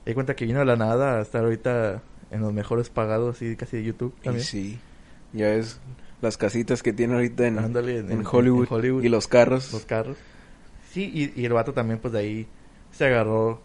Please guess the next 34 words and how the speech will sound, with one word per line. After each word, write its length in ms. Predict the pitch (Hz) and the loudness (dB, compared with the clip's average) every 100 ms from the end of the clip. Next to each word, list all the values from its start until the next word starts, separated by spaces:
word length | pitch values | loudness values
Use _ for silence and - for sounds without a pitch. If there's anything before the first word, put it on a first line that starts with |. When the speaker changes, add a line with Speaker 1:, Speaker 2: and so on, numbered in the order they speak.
| - | -8
Speaker 1:
con 80 | 127 | -6
su 80 | 123 | -6
popularidad 480 | 117 120 104 110 113 | -2 0 2 2 0
de 60 | |
estar 340 | 107 110 107 104 | -4 -4 -4 -4
regalando, 440 | 117 107 113 120 | -4 -2 -4 -6
to-, 120 | - 113 | -6 -4
a-, 160 | 110 107 | -2 -2
apoyando 380 | 110 113 110 127 | -4 0 2 0
un 60 | |
chorro 320 | - 117 120 117 | 0 2 4 4
a 60 | |
la, 100 | 107 101 | 2 -2
a 140 | - 104 | -4 -6
su, 340 | 117 101 98 - - - - - | -4 -4 -6 -10 -18 -20 -14 -10
a 60 | |
su 100 | 107 113 | -4 -2
familia, 280 | 110 160 | 0 0
pues, 100 | 156 | -2
sus 100 | 131 | -2
amigos. 320 | 110 143 170 - | -2 0 -4 -4
Speaker 2:
Ujú. 280 | 120 117 110 - | -6 -4 -6 -2
Speaker 1:
Como 200 | 120 110 | 0 2
en 60 | |
todo, 180 | 135 - | 0 0
<laughs> 0 | |
casi 160 | 160 143 | 2 4
todos 140 | 147 | 4
los 60 | 127 | 4
videos 300 | 117 135 123 | 6 6 4
regala 240 | 113 123 | 4 4
carros 300 | 120 120 123 | 4 2 2
el 80 | 110 | 2
güey. 240 | 117 131 | 2 0